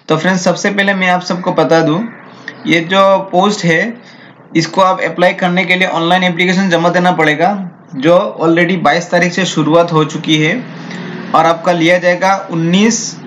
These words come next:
नवंबर दो हज़ार अठारह, ये इसका deadline।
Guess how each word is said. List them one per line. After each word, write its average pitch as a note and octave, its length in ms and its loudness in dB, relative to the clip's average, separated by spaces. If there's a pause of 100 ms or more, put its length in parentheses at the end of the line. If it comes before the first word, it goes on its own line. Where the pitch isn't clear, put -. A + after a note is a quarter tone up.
(580)
नवंबर E3+ 640 2
दो D3+ 120 -2
हज़ार D3 360 2
अठारह, C3 540 -2 (460)
ये E3 120 4
इसका E3+ 260 0
deadline। C3 520 -2